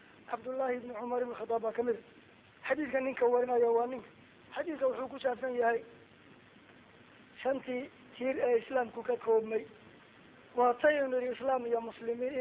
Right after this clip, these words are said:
inuu kala fahnaan u baahan nahay. Islaam maxaa la yiraa? Shantaas tiir baa la yiraa. Shahaadada iyo salaada iyo zakada iyo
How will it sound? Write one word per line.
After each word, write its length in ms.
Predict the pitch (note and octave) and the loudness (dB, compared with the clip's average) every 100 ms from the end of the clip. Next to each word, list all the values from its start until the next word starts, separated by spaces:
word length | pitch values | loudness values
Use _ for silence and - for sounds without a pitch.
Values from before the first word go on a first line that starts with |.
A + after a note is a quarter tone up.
| B3 | -2
inuu 140 | A#3+ A3+ | -2 -4
kala 240 | A#3+ A#3 | -2 0
fahnaan 420 | A3+ A3 A#3+ B3 | 2 2 2 0
u 60 | A#3 | 2
baahan 300 | A3+ A#3+ B3 | 2 2 2
nahay. 260 | A#3+ A#3 A3+ - - - - | 2 2 0 -12 -20 -20 -12
Islaam 420 | C4+ - D#4+ D4+ C4 | -4 2 4 4 0
maxaa 240 | A#3+ C4 | -4 -2
la 120 | B3 | -2
yiraa? 320 | A#3+ A#3+ A#3 A#3+ - - - - - | -2 -2 -4 -6 -18 -20 -20 -20 -2
Shantaas 420 | C#4 C4+ C4+ B3 - - | -2 0 0 0 0 -6
tiir 200 | D4 D4+ | -2 0
baa 180 | A#3+ A#3+ | 0 0
la 100 | A#3+ | 0
yiraa. 340 | A#3+ A#3+ A#3 B3+ - - - - A#3+ | 0 -2 -2 -4 -16 -20 -20 -14 -4
Shahaadada 500 | A#3+ A#3+ A#3+ B3+ A#3 A#3+ - - - | 0 2 4 2 2 -4 -16 -20 -4
iyo 160 | B3+ A#3 B3 | -2 0 0
salaada 420 | B3 C4 G#3 B3 - - - - | 2 2 2 -2 -4 -20 -20 -14
iyo 220 | A#3+ A#3+ G#3 | -2 0 2
zakada 400 | A#3+ B3+ B3+ A#3+ - - - - | 2 4 2 2 -4 -18 -16 0
iyo 140 | B3 | 0